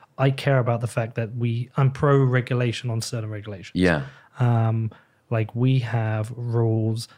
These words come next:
Speaker 1: that protect vulnerable groups in the U K in certain situations. Now, I don't, I think a lot of this stuff's gone too far now.
Speaker 2: Yeah.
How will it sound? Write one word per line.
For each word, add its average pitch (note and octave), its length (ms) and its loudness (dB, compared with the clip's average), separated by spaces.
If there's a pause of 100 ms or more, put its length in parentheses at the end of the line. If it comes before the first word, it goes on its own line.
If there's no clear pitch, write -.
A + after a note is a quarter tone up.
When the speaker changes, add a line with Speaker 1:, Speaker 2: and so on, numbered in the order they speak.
(260)
Speaker 1:
that A2 340 -2
protect - 580 -4
vulnerable A2 520 -2
groups A#2 380 -6
in B2 80 -4
the A2+ 80 -4
U A2 180 -4
K B2+ 200 -4
in A2 80 -4
certain A2+ 200 -4
situations. C3 640 -4
Now, B2 160 0
I B2 40 2
don't, C3+ 420 0
I C3+ 80 2
think - 320 -2
a B2+ 40 0
lot C#3 80 4
of C#3+ 60 2
this A#2+ 160 2
stuff's - 240 -6
gone A#2 160 -4
too A2 200 -6
far A2+ 280 -4
now. C#3 320 -2
Speaker 2:
Yeah. A#2+ 320 2